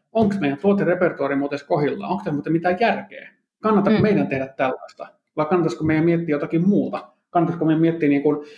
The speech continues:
Speaker 1: isompia kokonaisuuksia tai miettiä kokonaan niinku uutta lähestymistapaa tai uutta tuoterepertuaaria,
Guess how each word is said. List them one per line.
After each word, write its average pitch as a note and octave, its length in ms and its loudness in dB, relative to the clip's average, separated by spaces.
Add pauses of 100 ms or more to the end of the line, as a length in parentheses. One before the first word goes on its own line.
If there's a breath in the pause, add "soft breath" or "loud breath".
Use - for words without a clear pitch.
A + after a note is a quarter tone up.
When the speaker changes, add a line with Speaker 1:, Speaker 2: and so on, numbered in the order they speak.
(120)
Speaker 1:
isompia E3 360 2
kokonaisuuksia D#3 540 -4
tai D3+ 100 2
miettiä D3+ 260 -2
kokonaan D3+ 300 0
niinku D3 220 -2
uutta D#3 200 0
lähestymistapaa D3+ 720 -2
tai C#3+ 220 0 (200 loud breath)
uutta D#3 220 -2
tuoterepertuaaria, D3 1000 0